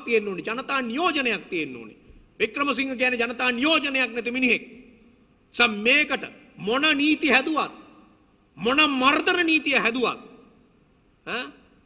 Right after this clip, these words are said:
මොන මර්ධන නීතිය හැදුවත් ආයි ජනතාව පාරට බහින එක නතර කරන්න බෑ.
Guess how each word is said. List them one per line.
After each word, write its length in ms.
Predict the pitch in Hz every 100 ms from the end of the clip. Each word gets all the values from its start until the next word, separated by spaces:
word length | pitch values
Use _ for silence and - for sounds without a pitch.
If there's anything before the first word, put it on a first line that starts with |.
| -
මොන 240 | - 240 285
මර්ධන 420 | 254 254 302 339 320
නීතිය 340 | 311 302 277 208
හැදුවත් 400 | 233 262 185 - - - - - _ _ -
ආයි 200 | 233 240
ජනතාව 440 | 214 220 226 226 226
පාරට 320 | 220 208 208 208
බහින 200 | 196 196
එක 100 | 185
නතර 240 | 175 165 165
කරන්න 300 | 160 151 135 123
බෑ. 160 | 110